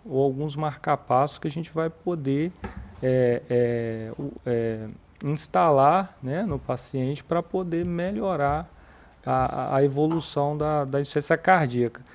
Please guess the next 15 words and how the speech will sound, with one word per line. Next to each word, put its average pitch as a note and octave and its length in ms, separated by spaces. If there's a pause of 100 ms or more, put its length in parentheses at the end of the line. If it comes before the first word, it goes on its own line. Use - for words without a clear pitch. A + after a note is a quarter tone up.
(240)
e C#3+ 160
melhorar D#3 440
sintomas E3 640
principalmente, E3+ 720
mas C#3 380
cura, F#3 480
infelizmente, E3+ 720
depois D#3+ 460
que - 100
a D#3+ 60
insuficiência D3 320
cardíaca C#3 340
se - 140
instalou C3 480
cronicamente, C3 1080